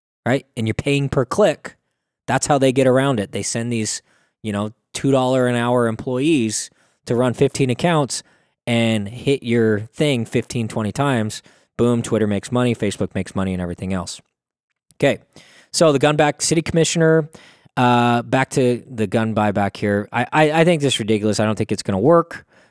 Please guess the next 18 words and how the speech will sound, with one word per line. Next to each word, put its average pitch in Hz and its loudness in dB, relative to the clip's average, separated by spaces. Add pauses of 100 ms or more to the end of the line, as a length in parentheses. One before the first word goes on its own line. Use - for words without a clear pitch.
We 131 4
all 143 6
know 135 2
what 123 2
happened 117 0
to 107 0
Australia. 110 0 (340)
We 135 0
know 135 4
what 123 4
all 113 2
happened, 107 -2
um, 98 -4 (580)
to 104 -2 (120)
Austria, 101 -4 (1040)
um, 101 2 (120)
and 104 -2
Poland, 135 0